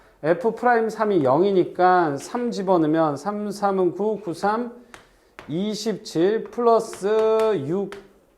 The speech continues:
에이 더하기 B가 얘는 영 이렇게 되죠.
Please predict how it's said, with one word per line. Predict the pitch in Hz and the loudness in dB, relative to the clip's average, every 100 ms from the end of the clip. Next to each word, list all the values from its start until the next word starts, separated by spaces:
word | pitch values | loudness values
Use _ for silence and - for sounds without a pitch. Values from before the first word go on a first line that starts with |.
| - | 2
에이 | 170 196 135 - - - _ _ _ _ | 6 6 4 -2 -16 -20 _ _ _ _
더하기 | 147 170 170 147 165 143 | 6 8 8 4 0 -2
B가 | 156 151 165 208 240 233 120 | -2 0 4 6 4 2 -2
얘는 | 127 147 - - - _ 117 | -4 -4 -6 -8 -20 _ 4
영 | 151 185 185 123 | 6 6 2 0
이렇게 | 143 143 139 | 0 0 0
되죠. | 113 95 90 | -2 -2 -8